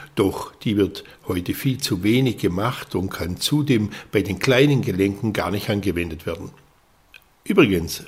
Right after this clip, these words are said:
bei chronischer Gichterkrankung wird sogar ein Harnsäurezielwert von unter fünf Milligramm pro Deziliter angestrebt. Dabei versteht sich eine gesunde Lebensweise von selbst, verbunden mit einer dazugehörenden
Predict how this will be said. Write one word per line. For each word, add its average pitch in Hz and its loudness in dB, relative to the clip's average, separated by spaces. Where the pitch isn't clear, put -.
bei 110 6
chronischer 143 2
Gichterkrankung 101 -2
wird 113 0
sogar 95 -4
ein 92 -4
Harnsäurezielwert 95 0
von - -6
unter 143 0
fünf 202 -2
Milligramm 107 -2
pro 95 -2
Deziliter 98 -4
angestrebt. 87 -6
Dabei 98 4
versteht - -2
sich 90 -8
eine 90 -6
gesunde 107 -4
Lebensweise 92 -4
von 110 -4
selbst, - 0
verbunden 117 0
mit 98 0
einer 92 -4
dazugehörenden 90 -6